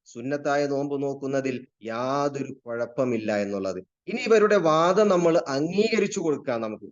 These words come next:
നമുക്ക് സമ്മതിച്ചു കൊടുക്കാം, ശരി, ഇവർ പറഞ്ഞതുപോലെ ഈ ഹദീസിൽ എന്തില്ല, നിരുപാധികം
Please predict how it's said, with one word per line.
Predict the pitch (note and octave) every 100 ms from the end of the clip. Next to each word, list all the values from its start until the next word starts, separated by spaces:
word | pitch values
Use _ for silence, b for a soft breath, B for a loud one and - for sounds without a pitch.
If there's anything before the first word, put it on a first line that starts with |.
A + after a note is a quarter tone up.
| -
നമുക്ക് | G3 A3+
സമ്മതിച്ചു | F#3 G3+ G3+ -
കൊടുക്കാം, | F#3+ D#3 D3+ D#3+
ശരി, | E3 E3+
ഇവർ | E3 D3 F3 D#3+
പറഞ്ഞതുപോലെ | D#3 D#3+ D#3+ D#3 D3 D3 D3 D3 B _
ഈ | E3+
ഹദീസിൽ | G3 E3+ E3 G#3+ A#3 - F3+ D3 - - _ _ _ _ _ -
എന്തില്ല, | E3 F3 D#3+ C#3+ C3+ B2 - C3+
നിരുപാധികം | C#3+ F3+ F#3+ F#3 F3 E3